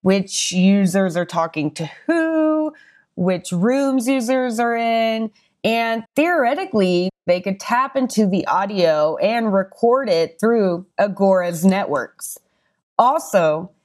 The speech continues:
the Agora connection isn't just an S D K. It's the entire voice backend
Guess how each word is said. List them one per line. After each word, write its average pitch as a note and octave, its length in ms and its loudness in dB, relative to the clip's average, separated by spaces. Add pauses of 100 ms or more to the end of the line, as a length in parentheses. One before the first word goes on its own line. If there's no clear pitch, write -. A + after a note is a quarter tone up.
the A3+ 220 4
Agora A#3+ 540 0
connection G#3+ 680 0
isn't A3 440 0
just G#3+ 500 -2
an F3+ 240 -2
S F#3 360 -6 (140)
D F3 360 0
K. E3+ 500 -2
It's F#3 220 -2
the A3 100 0
entire A#3 640 -2
voice G3 480 0
backend E3+ 840 -2